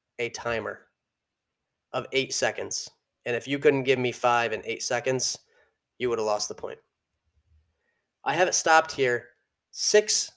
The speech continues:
point seven five eight. You answered five. And in that, I gave you a full point. Very impressive work.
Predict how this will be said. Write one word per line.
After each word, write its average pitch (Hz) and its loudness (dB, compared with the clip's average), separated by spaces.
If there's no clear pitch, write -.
point 160 4
seven 190 2
five 170 2
eight. 139 2
You 143 0
answered 139 2
five. 120 0
And 131 -2
in 123 -2
that, 123 0
I 120 2
gave 120 -2
you 113 -2
a - -10
full 113 -4
point. 104 -10
Very 117 -6
impressive 104 -10
work. 104 -12